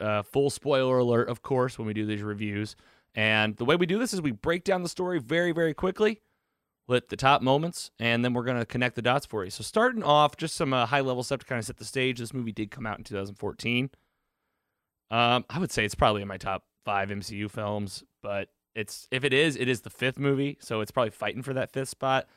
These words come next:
Um, 'cause I'm more of, like, the Thor Ragnarok. I like stuff in space. I like even Doctor Strange, the magic stuff.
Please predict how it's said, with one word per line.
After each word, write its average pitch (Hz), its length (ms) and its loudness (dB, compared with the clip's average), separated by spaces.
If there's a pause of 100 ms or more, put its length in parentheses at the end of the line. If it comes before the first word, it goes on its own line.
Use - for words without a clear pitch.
(220)
Um, 101 520 -6
'cause 113 120 -8
I'm 180 200 2
more 160 240 4
of, 120 160 2
like, 120 260 0
the 107 140 -6
Thor 123 280 0
Ragnarok. 110 600 2
I 113 80 2
like 110 200 -4
stuff 107 240 -6
in 73 100 -14
space. 127 500 0
I 104 80 -4
like 101 260 -4
even 113 220 -4
Doctor 107 240 -4
Strange, 113 400 -6
the 90 80 -14
magic 113 340 -4
stuff. 120 280 -2